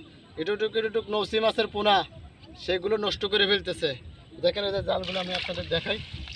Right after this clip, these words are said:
এই জালে যদি মাছ যদি বাঁধে, দেখেন এই যে, এই দেখেন এইসব মাছ, দেশের সম্পদ নষ্ট হয়ে যাচ্ছে, দেখেন দেশের সম্পদ নষ্ট হয়ে যাচ্ছে। ও ভাই,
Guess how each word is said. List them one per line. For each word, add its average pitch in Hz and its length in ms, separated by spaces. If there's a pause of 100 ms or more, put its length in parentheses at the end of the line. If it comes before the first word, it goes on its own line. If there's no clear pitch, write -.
এই 170 120
জালে 196 280
যদি 196 380 (500)
মাছ 175 200 (100)
যদি 185 180
বাঁধে, 175 320
দেখেন 170 260
এই 175 60
যে, 175 80
এই 185 280
দেখেন 175 260
এইসব 180 280
মাছ, 175 240 (500)
দেশের 180 280 (320)
সম্পদ 170 420 (400)
নষ্ট 165 280
হয়ে 180 140
যাচ্ছে, 165 220
দেখেন 151 240
দেশের 151 340
সম্পদ 175 460 (340)
নষ্ট 165 280
হয়ে 175 140
যাচ্ছে। 147 380 (680)
ও 165 80
ভাই, 175 220